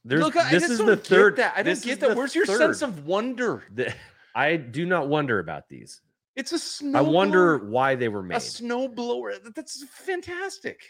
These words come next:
Speaker 2: It's fa-, it's
Speaker 1: It's
Speaker 2: welcome to Christmas.
Speaker 1: Sure.
Speaker 2: Holy crap, your poor kids.
Speaker 1: Yeah.
Speaker 2: Oh my gosh, do you slap hot cocoa out of their hands?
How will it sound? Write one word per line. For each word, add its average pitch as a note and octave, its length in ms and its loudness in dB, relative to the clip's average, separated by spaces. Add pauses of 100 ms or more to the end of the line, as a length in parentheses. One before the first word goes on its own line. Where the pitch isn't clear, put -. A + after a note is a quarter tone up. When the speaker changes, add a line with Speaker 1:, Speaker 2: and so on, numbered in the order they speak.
(140)
Speaker 2:
It's - 140 -20
fa-, - 80 -12 (100)
it's D#3 120 -8
Speaker 1:
It's G#3+ 120 -10
Speaker 2:
welcome C4+ 280 -4
to D4 60 -6
Christmas. C#4+ 560 -12
Speaker 1:
Sure. B2+ 680 -2
Speaker 2:
Holy A#3 360 -6
crap, G#3+ 360 -8
your - 80 -8
poor G#3+ 260 -8
kids. G3+ 480 -12 (400)
Speaker 1:
Yeah. D3+ 440 -8 (200)
Speaker 2:
Oh G#3+ 160 -10
my F3 140 -8
gosh, E3+ 340 -2
do - 80 -8
you C3+ 80 2
slap E3+ 460 0
hot F#3 220 -2
cocoa G3 340 -2
out G3 100 -2
of G3 60 -8
their F3 140 -2
hands? F#3+ 580 -8